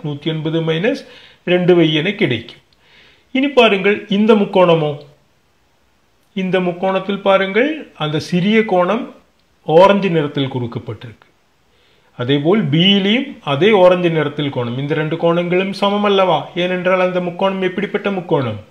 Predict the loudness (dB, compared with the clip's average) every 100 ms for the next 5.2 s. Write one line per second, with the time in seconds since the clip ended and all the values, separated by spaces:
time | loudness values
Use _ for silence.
0 | _ _ _ _ _ -6 -4 -4 -8 _
1 | -6 -4 0 0 2 0 -2 -6 -6 -8
2 | -8 -10 _ _ _ -6 -4 -6 -4 -2
3 | -2 -4 -4 -4 -2 -2 0 0 2 2
4 | 2 2 0 -6 -8 2 4 6 4 4
5 | 2